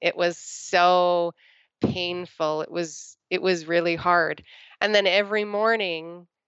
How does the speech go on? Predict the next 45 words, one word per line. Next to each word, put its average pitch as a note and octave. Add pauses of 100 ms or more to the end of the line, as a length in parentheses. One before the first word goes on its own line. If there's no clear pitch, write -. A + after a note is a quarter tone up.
(500)
I F#3
would F#3+
get F#3
up F3+
and F#3
I'd F3
look F#3
in F#3
the F#3
mirror F#3+ (100)
and F3 (240)
I E3+
would E3+
s-, -
make F3
myself F3+
say F3+
it. -
And F3 (100)
it G3
was G3+ (120)
through G#3+
tears A3
for F#3
the F3+
first -
few G#3
weeks. G3+
It -
was F3+ (260)
probably B3 (400)
by A3
the G#3+
end B3
of A3
the G3+
second F#3+
week, E3+ (420)
I F3
could -
probably F#3
say F3
it E3+
without E3+
crying. E3